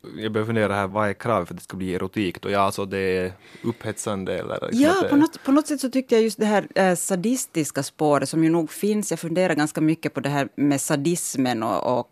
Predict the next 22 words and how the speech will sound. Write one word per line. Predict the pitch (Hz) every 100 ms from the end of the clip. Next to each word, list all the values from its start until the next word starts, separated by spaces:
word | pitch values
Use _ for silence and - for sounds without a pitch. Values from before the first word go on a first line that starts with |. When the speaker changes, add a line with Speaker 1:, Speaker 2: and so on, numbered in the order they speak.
| -
Speaker 2:
och | 135 120 139
också | - 135
liksom, | 127 - 127 104 -
eh, | - -
annan | 143 139 131 143
form | - 127 131 123 -
av | 127 120 117 131 - - -
erotika | 127 127 139 131 - 135
som | 135
finns | - 143 131 -
här, | 131 - -
voyeurism | 131 131 131 135 - 120 113
och | 113 - - -
olika | - 147 135 127 131
former | - 131 127 110
av | 104 123 -
bondage | 127 135 127 107 101 - - -
och, | 127 147
och | - 113
Speaker 1:
Mm. | 98
Speaker 2:
S | 127 123 -
M-lekar. | 123 147 - - - 156 131 - - 214